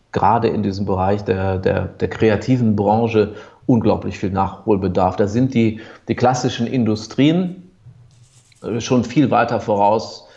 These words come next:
wenn's darum geht, äh, Weiterbildung zu organisieren in einem Unternehmen.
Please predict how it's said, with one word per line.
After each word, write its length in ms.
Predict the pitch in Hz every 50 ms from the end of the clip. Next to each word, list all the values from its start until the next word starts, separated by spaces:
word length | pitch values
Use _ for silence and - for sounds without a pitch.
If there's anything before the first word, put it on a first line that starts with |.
| - _ _ -
wenn's 180 | 104 104 104
darum 220 | - 107 107 110 104
geht, 360 | 104 101 98 - - - - -
äh, 120 | 107 95
Weiterbildung 800 | 92 101 98 98 - 104 95 98 110 104 101 98 101 104 101 101
zu 280 | - - 117 110 - 120
organisieren 960 | 113 113 110 110 104 107 107 104 101 98 95 104 104 104 107 107 101 101 - -
in 200 | 101 95 98 92
einem 360 | - 92 98 95 95 98 -
Unternehmen. 720 | 90 95 92 101 95 101 117 160 170 135 98 92 95 -